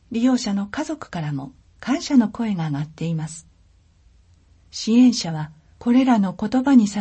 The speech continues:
えられ、送迎の際の利用者の笑顔や温かい言葉にやりがいを感じながら日々活動しています。代表、粕谷真紀夫さんの写真と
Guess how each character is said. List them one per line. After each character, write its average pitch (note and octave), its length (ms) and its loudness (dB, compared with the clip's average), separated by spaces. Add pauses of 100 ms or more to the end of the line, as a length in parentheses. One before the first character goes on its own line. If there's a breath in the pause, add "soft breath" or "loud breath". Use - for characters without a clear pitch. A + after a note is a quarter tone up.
(140)
え B3+ 200 4
ら A#3 100 -2
れ、 A#3 180 -10 (840)
送 G3 280 -2
迎 A3 240 2
の G#3+ 120 0
際 G3+ 260 -2
の E3 280 -4
利 F#3+ 120 -2
用 B3+ 140 6
者 F#3+ 200 -4
の E3 200 -10 (100)
笑 A#3 160 4
顔 A#3 220 4
や C#3+ 240 -8 (400 soft breath)
温 G#3 400 -6
か D#4 160 -4
い C#4+ 80 4
言 B3 240 -4
葉 B3 140 4
に G#3+ 200 -2 (520)
や C4 120 6
り C#4 120 8
が D#4+ 120 0
い D#4+ 80 -4
を D4+ 100 -4
感 D4 200 4
じ C#4+ 140 4
な D4 100 8
が A#3 140 4
ら F3+ 100 -8
日 F#3+ 180 -8
々 G3+ 120 -4
活 E3+ 260 -12
動 E3+ 160 -6
し - 120 -12
て D#3+ 80 -6
い D#3+ 100 -4
ま D#3+ 140 -6
す。 - 200 -20 (1800)
代 F#3 160 -2
表、 G3+ 400 -6 (340)
粕 C#4 320 -2
谷 D#3 160 -2
真 D3 120 -2
紀 B3 180 0
夫 B3+ 80 4
さ B3 200 -4
ん A3 100 -2
の G#3 100 -6
写 F3+ 160 -10
真 E3+ 240 -8
と D3+ 240 -14